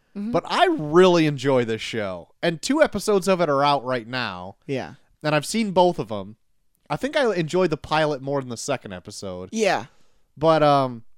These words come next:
Speaker 2: I, r-, I really enjoy Son of Zorn.
Speaker 1: Yeah, I like Son of Zorn too. Like, I feel like I like Son of Zorn, but, like, um, I feel like they could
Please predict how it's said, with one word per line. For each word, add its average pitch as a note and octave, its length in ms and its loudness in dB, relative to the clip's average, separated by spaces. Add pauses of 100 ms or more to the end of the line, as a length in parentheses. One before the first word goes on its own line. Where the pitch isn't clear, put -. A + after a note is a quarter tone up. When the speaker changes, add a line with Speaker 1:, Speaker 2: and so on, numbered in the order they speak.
(380)
Speaker 2:
I, C#4+ 220 2
r-, A#3 260 -4
I F#3 100 2
really G#3 400 4
enjoy D3 340 0
Son A#2 260 -6
of A2 80 -10
Zorn. F#2 460 -12 (320)
Speaker 1:
Yeah, B3 180 4
I A#3+ 40 4
like D4 180 0
Son G3 180 -4
of F3 60 -2
Zorn D3+ 260 -2
too. C3 360 -2 (720)
Like, F3 160 4
I G3+ 100 6
feel C#4+ 340 0
like A#3+ 340 0 (320)
I G3 100 4
like A#3+ 200 4
Son B3+ 180 2
of A3+ 100 4
Zorn, A3 400 2
but, F3+ 240 6
like, E3 300 2 (720)
um, D3 480 2 (320)
I F3+ 100 0
feel D#4+ 380 2
like C4 260 8
they G#3+ 100 6
could E3+ 340 0